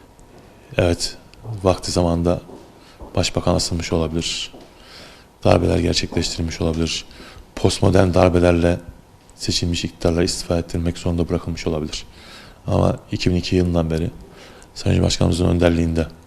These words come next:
ortaya konan büyük bir çabayla bu ülkede artık bir siyaset devrimi gerçekleştirilmiştir.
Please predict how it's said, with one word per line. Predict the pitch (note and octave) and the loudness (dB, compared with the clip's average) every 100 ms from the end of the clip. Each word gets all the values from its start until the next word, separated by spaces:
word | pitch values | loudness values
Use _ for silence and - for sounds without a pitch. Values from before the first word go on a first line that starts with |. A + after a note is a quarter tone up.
| - | -12
ortaya | - F#2 E2 E2 | -4 -2 -2 -2
konan | - E2+ D#2+ - - - - | 0 0 -2 -4 -16 -12 -2
büyük | F2 - | -2 0
bir | E2 | -4
çabayla | - F2 F2 D#2+ E2+ - - - - | -2 0 2 0 -2 -8 -20 -20 -4
bu | G2 | 0
ülkede | - E2+ | 2 2
artık | E2 E2+ - | -2 -4 -8
bir | |
siyaset | - - E2 F2+ - | -8 -4 -2 -2 -2
devrimi | E2 E2+ | -2 0
gerçekleştirilmiştir. | E2 - E2+ - E2 - E2 D#2 - - | -2 -4 -6 -8 -8 -8 -8 -8 -12 -14